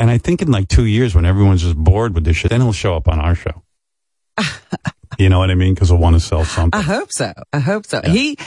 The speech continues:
Speaker 2: he did say that he has enough material for another book.
Speaker 1: Oh, yes. And, oh, by the way, here's one more clip I didn't play you. This is a clip where, uh, there's a surprise visit from Harry's wife,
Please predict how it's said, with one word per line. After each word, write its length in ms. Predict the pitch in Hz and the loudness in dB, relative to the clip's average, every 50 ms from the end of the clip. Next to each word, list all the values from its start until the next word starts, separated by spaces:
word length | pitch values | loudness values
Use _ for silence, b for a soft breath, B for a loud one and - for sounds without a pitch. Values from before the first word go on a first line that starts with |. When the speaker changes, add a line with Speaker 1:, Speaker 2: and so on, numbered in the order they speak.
| B B B | B B B
Speaker 2:
he 200 | - 269 277 262 | -2 -2 -2 -2
did 360 | 202 190 220 269 320 381 403 - | -2 -2 -2 0 0 -2 -4 -6
say 400 | - - 269 294 302 269 202 165 | -4 -4 -4 -4 -4 -4 -6 -4
that 200 | 139 165 160 151 | -2 -2 -2 0
he 140 | 185 208 | 0 0
has 200 | 220 208 202 170 | 0 0 0 -2
enough 280 | 185 180 180 185 202 - - | -2 -2 -2 -2 -4 -4 -6
material 500 | 175 165 151 190 196 202 208 208 175 147 | -6 -4 -2 -2 -2 0 0 -2 -4 -4
for 240 | - - 156 156 151 | -2 -2 -2 0 0
another 440 | 147 151 156 165 233 285 - 359 | 0 0 0 -2 -2 -2 -2 -2
book. 320 | 220 131 120 107 - - - - _ _ _ _ _ _ _ _ _ _ _ _ _ _ _ _ _ - | -2 0 -2 -2 -2 -6 -12 -14 _ _ _ _ _ _ _ _ _ _ _ _ _ _ _ _ _ -2
Speaker 1:
Oh, 100 | 143 151 | -2 0
yes. 260 | 143 104 80 73 - - | 0 -2 -4 -8 -12 -4
And, 120 | - 147 135 - | -2 -2 -2 0
oh, 200 | 185 175 175 160 | -2 -2 -4 -2
by 200 | 120 180 185 190 | -4 -4 -2 -2
the 80 | 175 | -2
way, 180 | 160 151 131 117 | 0 0 0 0
here's 200 | 127 156 151 120 | 0 0 0 0
one 180 | 143 151 143 | 0 2 2
more 140 | 139 131 117 | 2 0 0
clip 260 | - - 139 123 - 104 | 0 -2 -2 -2 0 0
I 80 | 95 | 0
didn't 220 | 92 92 92 92 87 | 2 4 4 4 4
play 220 | - - 143 151 | 4 4 4 0
you. 140 | 147 127 101 | 0 -2 -2
This 300 | 95 104 123 147 - - - | -2 -2 -4 -4 -6 -12 -8
is 200 | - - 120 101 | -4 -4 -2 -2
a 60 | 107 | -4
clip 300 | 92 - - 104 90 85 - _ _ _ _ _ _ _ _ _ _ _ _ _ _ _ _ _ _ _ _ _ _ _ b b b b b b b b b b b b _ _ _ _ | -6 -4 -2 -2 -2 -4 -8 _ _ _ _ _ _ _ _ _ _ _ _ _ _ _ _ _ _ _ _ _ _ _ b b b b b b b b b b b b _ _ _ _
where, 480 | _ 123 120 113 107 107 107 107 110 - | _ 2 2 2 2 0 0 -2 -2 -4
uh, 180 | 127 110 101 101 | -4 -2 -2 0
there's 200 | 101 107 104 90 | 0 0 2 2
a 60 | 117 | 0
surprise 520 | 104 - 120 101 - - 131 127 127 117 85 | 0 0 0 0 2 2 2 0 -2 -2 -2
visit 320 | 110 120 120 107 110 92 | -2 -2 0 0 -2 -2
from 180 | - 104 90 87 | 0 2 2 2
Harry's 380 | - 104 98 95 95 85 80 | 2 2 0 0 0 0 0
wife, 300 | 98 98 92 87 78 - | -2 0 0 -2 -4 -6